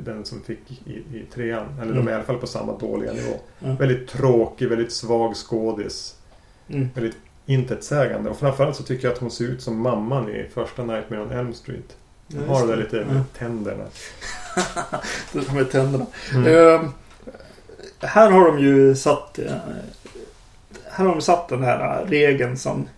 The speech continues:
Speaker 2: på något sätt <laughs> har blivit slasherfilmernas, liksom, call sign, att, eh, liksom, det får inte gå,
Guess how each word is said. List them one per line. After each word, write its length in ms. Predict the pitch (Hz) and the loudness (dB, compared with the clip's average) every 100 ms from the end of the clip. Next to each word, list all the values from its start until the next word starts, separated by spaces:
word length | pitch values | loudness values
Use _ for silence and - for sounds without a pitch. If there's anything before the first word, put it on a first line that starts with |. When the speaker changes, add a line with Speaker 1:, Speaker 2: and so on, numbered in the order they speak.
| - - - | -20 -20 -8
Speaker 2:
på 100 | - | -4
något 120 | 139 | -2
sätt 260 | 135 - - - - - - - - - | -2 -2 -8 -20 -20 -20 -20 -20 -20 -20
<laughs> 800 | - - - - 131 - - - | -18 -12 -10 -10 -14 -16 -20 -6
har 160 | 147 123 | -2 0
blivit 380 | 139 - 139 - | 0 0 -2 -4
slasherfilmernas, 1040 | 151 - - 147 156 151 - - - - | -4 -4 -4 -2 -2 -2 -6 -10 -12 -14
liksom, 360 | 180 185 196 190 - _ - - - | -16 -12 -12 -12 -16 _ -20 -20 -2
call 320 | 165 151 139 | 4 4 4
sign, 380 | 139 - 139 135 | -2 -4 -4 -6
att, 280 | - - | -6 -8
eh, 160 | 135 127 | -6 -6
liksom, 300 | - - - - | -6 -8 -10 -6
det 100 | 147 | -6
får 160 | 147 139 | -4 -6
inte 180 | 139 | -4
gå, 440 | 139 156 143 131 | 0 4 4 4